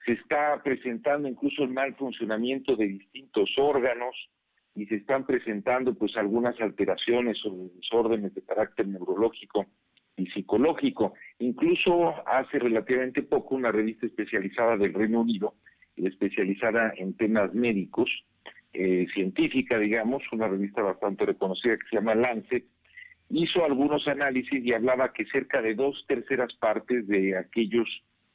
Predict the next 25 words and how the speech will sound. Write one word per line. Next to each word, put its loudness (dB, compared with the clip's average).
eh, 2
pacientes -4
que -4
llegan 0
a 0
necesitar -4
en 0
algún 0
momento 0
dado 4
algo 4
de 4
oxígeno, -2
cerca 0
de 0
dos -2
terceras -2
partes -2
de 2
ellos 2
acaban, -2
digamos, -2
con -4
secuelas. -2
Más, 0